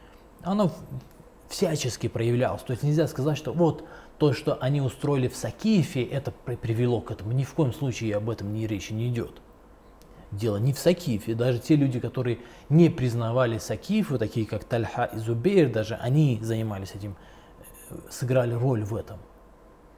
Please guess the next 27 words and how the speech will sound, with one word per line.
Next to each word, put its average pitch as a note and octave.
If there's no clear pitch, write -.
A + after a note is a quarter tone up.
То E3
есть F3
это, G#3+
об D#3+
этом D#3+
можно D#3
очень D3+
долго A#2+
говорить, B2+
можно A#2+
огромные B2
тома C3
книг E3+
написать, C3
многие C3
ч-, -
часы B2
посвятить D3
этому, B2
как, C#3
как -
это A2
происходило, A#2
как C3+
происходило C3
изменение C3
учения, A#2